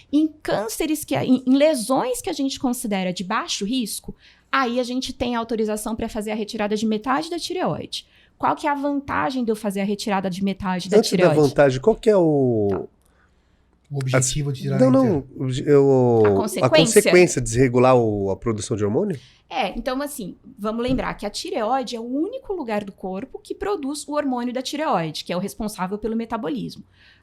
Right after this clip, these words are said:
Speaker 1: A partir do momento que eu não tenho mais a tireoide, eu nunca mais vou produzir esse hormônio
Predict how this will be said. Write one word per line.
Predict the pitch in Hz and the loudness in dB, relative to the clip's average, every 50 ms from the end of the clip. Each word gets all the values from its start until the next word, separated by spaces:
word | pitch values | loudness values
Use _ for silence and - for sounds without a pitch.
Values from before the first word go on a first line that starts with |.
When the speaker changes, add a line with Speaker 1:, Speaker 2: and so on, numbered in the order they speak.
| _ | _
Speaker 1:
A | - 196 | -4 -2
partir | - 311 311 320 - - - 508 480 | 0 0 -2 -2 -2 -4 -4 0 0
do | 480 440 | 0 2
momento | 415 320 302 262 233 214 214 214 214 - | 2 2 2 2 0 -2 -4 -8 -8 -6
que | - | -4
eu | 220 220 | -4 -2
não | 240 294 370 415 | -2 -2 -4 -6
tenho | 415 - - 381 453 440 311 | -6 -6 -8 -6 -4 -4 -4
mais | 247 214 202 208 202 | -4 -2 -4 -4 -6
a | 208 | -6
tireoide, | 196 - - 180 170 175 202 233 269 254 220 175 190 - _ _ _ _ _ _ | -8 -8 -10 -10 -8 -6 -4 -4 -2 -4 -6 -8 -10 -14 _ _ _ _ _ _
eu | 269 311 302 | 0 2 2
nunca | 285 269 277 320 415 415 - 415 | 2 0 0 0 -4 -6 -10 -10
mais | 381 359 - 254 277 262 | -8 -6 -6 -6 -6 -8
vou | 285 | -10
produzir | 285 294 277 262 285 277 269 269 269 | -8 -8 -8 -8 -8 -8 -8 -8 -8
esse | 269 269 302 | -8 -8 -8
hormônio | 294 370 370 294 202 165 156 170 208 | -8 -6 -6 -6 -6 -6 -8 -10 -12